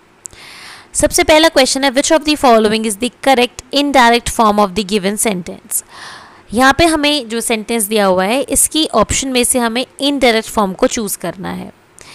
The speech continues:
तो यहाँ पे हमारा जो sentence है वो है, "He said I have passed the examination।" यहाँ पे चार ऑप्शंस हैं। "He said that he had passed the examination," "He told that I have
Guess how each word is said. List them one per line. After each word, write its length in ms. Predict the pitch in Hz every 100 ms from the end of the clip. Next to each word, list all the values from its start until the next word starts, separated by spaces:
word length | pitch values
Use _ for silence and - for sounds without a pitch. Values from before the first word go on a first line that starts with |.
| - - - - -
तो 60 |
यहाँ 220 | 277 277 277
पे 80 | 320
हमारा 260 | 285 254
जो 80 | 233
sentence 560 | 240 226 214 233 240 277
है 60 |
वो 160 | 220 208
है, 280 | 196 196 214 - - -
"He 200 | 330 339
said 360 | - 262 220
I 280 | - 226 233 240
have 180 | 262 - -
passed 340 | 233 254 277
the 160 | 277 269 226
examination।" 760 | 185 208 190 190 175 165 - 185 - _ _ _ - - - - - _ _ _ _ -
यहाँ 200 | 220 214
पे 140 | 247
चार 280 | 254 226 202
ऑप्शंस 420 | 202 - 214 196
हैं। 80 | 262
"He 240 | - 330 339
said 280 | - 240 208 180
that 200 | 196 202
he 180 | - 226 226
had 120 | 208 - 185
passed 280 | 180 190
the 140 | 233 208
examination," 680 | 185 202 202 208 208 - 247 - - - - -
"He 180 | - 311 -
told 320 | 277 320 294
that 200 | 226 208
I 260 | - - 196 185
have 140 | 190